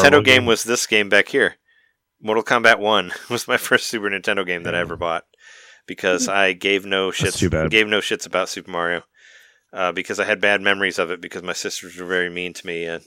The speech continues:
Speaker 1: and my other family members when I played second player and they'd pause the game and I died different times.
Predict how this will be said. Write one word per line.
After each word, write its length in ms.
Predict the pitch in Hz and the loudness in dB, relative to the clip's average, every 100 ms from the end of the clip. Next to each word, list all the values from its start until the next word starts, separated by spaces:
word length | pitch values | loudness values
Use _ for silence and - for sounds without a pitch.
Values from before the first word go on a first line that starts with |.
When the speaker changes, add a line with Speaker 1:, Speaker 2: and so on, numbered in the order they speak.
| _ | _
Speaker 1:
and 180 | 95 87 | -14 -8
my 140 | 87 | -6
other 160 | 87 82 | -4 -6
family 280 | 90 82 85 | -10 -10 -10
members 400 | 85 85 80 - | -8 -10 -10 -12
when 100 | 85 | -12
I 100 | 82 | -12
played 280 | - 85 | -10 -10
second 320 | - 90 85 85 | -10 -12 -12 -14
player 220 | 90 85 | -12 -12
and 100 | 82 | -12
they'd 160 | 85 | -16
pause 280 | - 82 82 | -14 -16 -14
the 80 | - | -18
game 260 | 76 82 78 | -16 -16 -16
and 100 | 78 | -18
I 60 | |
died 360 | 78 80 80 85 | -16 -18 -18 -20
different 200 | - 82 | -20 -20
times. 300 | 90 87 - | -18 -18 -20